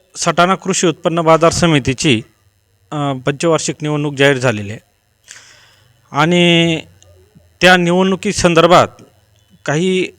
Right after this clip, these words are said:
मुद्दे मांडण्यासाठी आम्ही आज एक पत्रकार परिषद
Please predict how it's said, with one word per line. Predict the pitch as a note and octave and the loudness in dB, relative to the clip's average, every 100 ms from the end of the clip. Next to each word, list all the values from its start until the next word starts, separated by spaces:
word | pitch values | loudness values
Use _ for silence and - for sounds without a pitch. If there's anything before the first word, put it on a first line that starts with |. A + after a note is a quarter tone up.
| _ E3 | _ -12
मुद्दे | D3 C#3+ E3 | -10 -2 2
मांडण्यासाठी | E3+ D#3+ E3 D#3 D#3 C3 C#3 G2+ - _ _ _ - _ _ - | 4 2 0 0 -2 0 -4 -4 -18 _ _ _ -20 _ _ -8
आम्ही | C#3 D#3+ | -4 2
आज | D3 D3+ C#3+ D#3+ D#3+ D3 _ _ _ - | 4 4 4 4 4 2 _ _ _ -10
एक | D3+ - | -10 -6
पत्रकार | D3+ D3 E3 D#3+ | -6 -2 2 2
परिषद | C#3+ D#3 - E3 | 2 -2 0 0